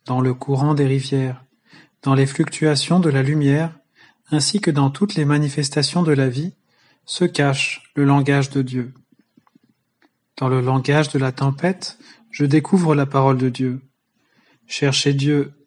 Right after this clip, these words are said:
il est à l'intérieur de vous-même. Les pensées élevées, les impulsions nobles, généreuses, qui naissent en vous, c'est cela le Dieu vivant. Quand vous serez prêt, il vous donnera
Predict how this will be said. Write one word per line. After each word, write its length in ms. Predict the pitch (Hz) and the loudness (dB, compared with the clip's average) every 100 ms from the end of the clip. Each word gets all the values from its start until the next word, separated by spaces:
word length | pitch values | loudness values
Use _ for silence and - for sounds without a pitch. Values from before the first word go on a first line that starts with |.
| _ - | _ -4
il 140 | 135 | 0
est 160 | 135 139 | 0 2
à 40 | |
l'intérieur 600 | 135 151 143 147 147 160 | 2 2 2 2 2 2
de 80 | 143 | 2
vous-même. 560 | 131 143 139 127 123 127 _ _ _ _ _ _ _ - | 0 0 0 0 -4 -8 _ _ _ _ _ _ _ 2
Les 140 | 143 | 2
pensées 560 | 143 156 147 165 160 165 | 4 4 4 4 2 2
élevées, 560 | 156 156 143 131 127 - _ _ _ _ - | 2 2 2 0 -4 -10 _ _ _ _ -2
les 240 | 143 139 | 0 4
impulsions 540 | 156 156 151 - 147 | 2 2 -6 -2 0
nobles, 520 | 139 147 180 143 127 123 | 2 4 2 2 -2 -4
généreuses, 840 | 135 120 156 175 127 131 131 131 - _ - _ | -6 -2 2 2 2 0 -2 -6 -16 _ -20 _
qui 160 | - 143 | -6 0
naissent 340 | 151 185 - | 4 4 2
en 100 | 151 | 0
vous, 320 | 135 139 185 _ - | 0 0 -6 _ -14
c'est 220 | - 131 | -6 -2
cela 360 | - 143 156 | 0 2 4
le 120 | 165 139 | 2 0
Dieu 200 | 131 143 | 0 0
vivant. 440 | 139 123 117 135 _ _ _ _ _ _ _ _ _ | 0 -4 -8 -12 _ _ _ _ _ _ _ _ _
Quand 160 | - 143 | -2 2
vous 140 | 135 | 2
serez 320 | 139 - 156 143 | 2 4 4 2
prêt, 440 | - 156 196 - _ | 0 -2 -2 -6 _
il 120 | 139 | -4
vous 140 | 131 143 | 0 0
donnera 720 | 139 185 180 151 127 127 | 4 6 6 2 -2 -6